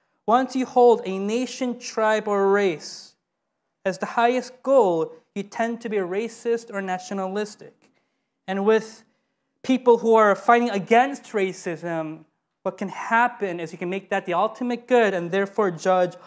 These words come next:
all other things. And so when we see these Israelites not taking the plunder, you have to ask yourself why.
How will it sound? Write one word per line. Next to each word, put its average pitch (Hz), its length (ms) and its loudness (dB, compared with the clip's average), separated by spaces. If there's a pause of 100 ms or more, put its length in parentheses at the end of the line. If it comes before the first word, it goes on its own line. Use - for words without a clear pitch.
all 208 520 0
other 180 280 -2
things. 160 560 -14
And 170 100 -10
so 196 100 -8
when 220 100 -6
we 226 120 -6
see 247 540 -4 (200)
these 226 240 -4
Israelites 208 760 0
not 214 460 0
taking 208 320 -8
the 196 100 -2
plunder, 175 880 -6 (640)
you 190 80 -8
have 254 320 0
to - 180 -10
ask 202 220 -10
yourself 185 460 -10
why. 131 260 -14